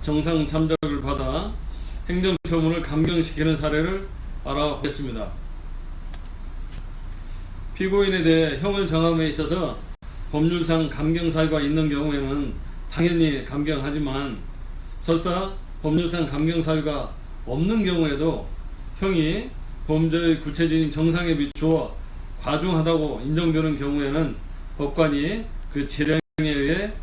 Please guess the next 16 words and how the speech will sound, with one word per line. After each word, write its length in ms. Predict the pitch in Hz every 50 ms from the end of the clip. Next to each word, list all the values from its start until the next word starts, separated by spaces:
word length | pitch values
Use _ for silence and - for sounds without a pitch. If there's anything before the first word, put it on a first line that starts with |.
| - - - -
형을 440 | 170 175 180 185 190 208 226 226 226 - - - - - - -
감경할 520 | - 139 139 147 151 156 151 147 143 143
수 220 | 180 180 175 165 -
있습니다. 480 | 151 143 143 - 156 147 135 120 117 113 107 107 - - - - - - - - - - - - - - - - - - -
이때 500 | - 151 160 214 185 165 165 - 185 139 120 110 - - - -
법관은 420 | - 147 151 147 190 180 165 165 156
보통, 540 | 151 160 160 165 165 165 170 156 117 107 - - - - - - - - - - - - - - -
아, 140 | 127 123 -
피고인의 480 | - 185 190 170 180 185 175 170 156
나이, 360 | 135 135 151 165 165 156 117 107 - - - - - - - - - -
직업, 560 | - - 170 156 151 160 135 127 139 175 214 226 - - - - - - - - - -
사회적 480 | - - 170 170 170 165 165 175 165 147
유대 440 | 151 147 160 170 165 165 151 143 123
관계 280 | 113 151 156 160 160 165
등을 260 | 156 151 156 165 147
고려하여 600 | 139 143 143 151 151 143 135 139 151 156 131 104